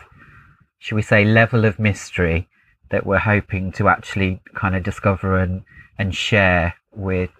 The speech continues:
with, uh, people, which is obviously a really strange concept from a witchcraft perspective, because obviously it's got a huge history of being secretive.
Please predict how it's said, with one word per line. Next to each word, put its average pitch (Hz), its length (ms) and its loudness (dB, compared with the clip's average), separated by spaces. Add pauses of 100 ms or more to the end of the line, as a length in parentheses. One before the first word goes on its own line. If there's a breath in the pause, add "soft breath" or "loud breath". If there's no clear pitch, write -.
with, 98 300 -6 (440)
uh, 90 320 -2
people, 90 460 -6 (360 loud breath)
which 110 180 -4
is 127 80 4
obviously 120 260 2
a 101 60 4
really 104 280 2
strange 95 420 -2
concept 98 640 -2
from 95 400 -4 (1120 loud breath)
a 123 80 2
witchcraft 120 560 2
perspective, 120 920 0
because - 500 -6
obviously 104 680 -2
it's 104 280 -8
got 104 240 -2
a 104 100 0
huge 113 400 -2
history 98 440 0
of 98 280 0
being 92 260 0
secretive. 90 680 -4